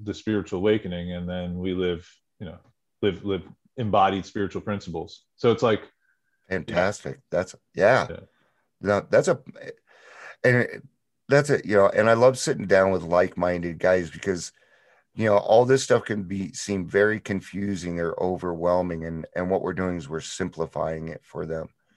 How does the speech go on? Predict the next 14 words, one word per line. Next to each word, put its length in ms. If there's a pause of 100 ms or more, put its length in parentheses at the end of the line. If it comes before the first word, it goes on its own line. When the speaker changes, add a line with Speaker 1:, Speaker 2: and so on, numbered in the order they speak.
(260)
Speaker 1:
Mm-hmm. 280
Speaker 2:
Um, 300 (100)
and 140
that's 160
how 140
we 180
can 160
help 240
when 100
nobody 300
else 220
can, 340
is 140
because 360